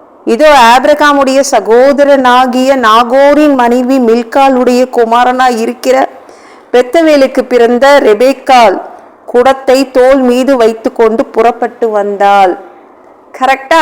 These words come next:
ஆபிரகாமுடைய அண்ணன் பேத்தி கரெக்டா தோள் மேல குடத்தை வச்சு அந்த இடத்துக்கு வரா. அனுகூலமான கதவு திறந்துருச்சா? அவ்வளவுதான். அந்த இடத்துல நின்னதுனால அந்த கதவு திறந்துச்சு. தேவன் உங்களுக்கு எந்த இடத்துல நிக்கணும்,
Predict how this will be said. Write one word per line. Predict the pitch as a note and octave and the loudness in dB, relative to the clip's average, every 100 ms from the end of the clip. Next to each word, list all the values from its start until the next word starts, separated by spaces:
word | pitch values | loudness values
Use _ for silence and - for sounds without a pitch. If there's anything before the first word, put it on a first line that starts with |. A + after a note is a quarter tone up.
| C4 B3 | 2 0
ஆபிரகாமுடைய | B3 - C4 A#3+ A3 C4+ | 2 0 0 0 -2 0
அண்ணன் | C4+ G#3+ B3 A#3+ | -2 -2 -4 -4
பேத்தி | A#3 A3 A#3 C4+ C4 | 0 0 0 -8 -6
கரெக்டா | A3+ A3 - C4 E4+ - - - _ | -4 -4 -2 -2 -2 -6 -20 -20 _
தோள் | C4+ C#4 D4+ | 0 2 2
மேல | C#4+ B3 A#3 C4 F4 - - - | 0 0 2 0 -2 -4 -18 -6
குடத்தை | B3+ B3+ - | -2 -2 0
வச்சு | B3 G#3+ - | -2 0 -2
அந்த | - A3+ | -2 -2
இடத்துக்கு | G3+ - G3 | -6 -6 -8
வரா. | F3+ - - - _ _ _ | -6 -6 -10 -20 _ _ _
அனுகூலமான | F#3 G3 G3+ A#3 C4+ C4+ A#3+ A3+ A3 A3 | -6 -4 -2 -2 0 0 0 0 -2 -4
கதவு | G#3 G3+ A3 | -4 -4 -4
திறந்துருச்சா? | A3+ G#3+ A3 G#3 - A#3+ B3+ - - - _ _ _ | -4 -2 -4 -6 -4 0 0 -4 -14 -20 _ _ _
அவ்வளவுதான். | - F3+ F3 F#3+ - | -12 -10 -8 -10 -6
அந்த | G3 G3+ G3+ | -4 -2 0
இடத்துல | G3 C#4 | -2 0
நின்னதுனால | C#4+ A#3 A3 A#3+ A#3 G#3+ G#3 A#3 D4+ - - - - - | -2 -2 -2 -2 -2 -2 0 0 0 -2 -8 -20 -20 -12
அந்த | G3 G3 | -8 -6
கதவு | G3 E3+ F3+ G3 | -6 -8 -8 -10
திறந்துச்சு. | - - - - - _ _ _ _ _ _ - _ _ F#3 | -10 -10 -16 -18 -20 _ _ _ _ _ _ -20 _ _ -4
தேவன் | A#3+ D#4 F4 C#4+ | 0 2 2 0
உங்களுக்கு | A#3+ A3+ A3 B3 G#3+ | 0 0 -2 -6 -4
எந்த | A3 C4+ F4 | -2 0 0
இடத்துல | E4 C4 C4+ | 0 0 -2
நிக்கணும், | B3 A3 A3+ G#3 G3+ | -2 -4 -2 -2 -2